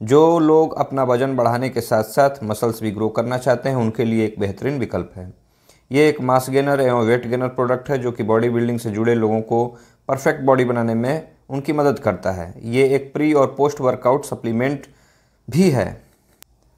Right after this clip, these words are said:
नेक्स्ट प्रोडक्ट ओमेगा डॉक कैप्सूल है। ओमेगा डॉक कैप्सूल हमारे शरीर को स्वस्थ रखने में एक अहम भूमिका निभाता है। ये हमारे दिमाग, हृदय और आँखों के लिए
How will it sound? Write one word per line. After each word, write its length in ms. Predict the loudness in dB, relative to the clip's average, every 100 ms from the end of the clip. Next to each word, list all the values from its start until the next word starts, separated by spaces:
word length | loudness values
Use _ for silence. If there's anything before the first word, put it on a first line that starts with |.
| _ _
नेक्स्ट 340 | 0 0 0 2
प्रोडक्ट 420 | 4 4 2 0
ओमेगा 480 | -4 -2 0 4 4
डॉक 440 | 6 2 0 -8
कैप्सूल 420 | -6 -6 -4 -2
है। 260 | 2 0 0 -6
ओमेगा 320 | -6 0 2
डॉक 340 | 4 2 2
कैप्सूल 640 | -4 -4 -4 0 0 -2 -10 _ _ _
हमारे 240 | 2 2
शरीर 280 | 4 2 0
को 160 | 0 -4
स्वस्थ 300 | 0 -2 -2
रखने 320 | -6 -4 -6
में 160 | -2 -2
एक 240 | -4 -8 -20 -16 -4
अहम 220 | -2 2
भूमिका 320 | 0 0 -2
निभाता 420 | -4 -4 -6 -6
है। 240 | -8 -8 -16 _ _ _ _ _ _ _
ये 160 | 2 4
हमारे 300 | 4 2 2
दिमाग, 500 | 0 0 2 2 -2 -16 _ _
हृदय 280 | -6 0 2
और 200 | 2 2
आँखों 280 | 2 0 -6
के 160 | -4 -2
लिए 520 | 0 -2 -2 -8